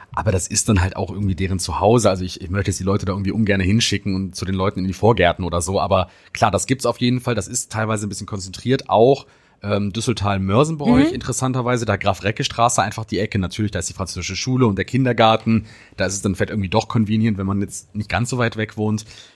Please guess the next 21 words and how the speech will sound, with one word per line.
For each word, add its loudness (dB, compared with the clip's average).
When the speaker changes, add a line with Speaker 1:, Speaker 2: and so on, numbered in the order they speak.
Speaker 1:
Ähm, 4
ich 2
hab 4
tatsächlich 0
weniger 4
danach 2
gefragt, -4
wo 0
sieht's -2
aus 4
wie 2
in 4
Frankreich, 0
weil 0
ich -14
glaube, 2
das 2
ist -2
ein 0
bisschen -4
unrealistisch, 0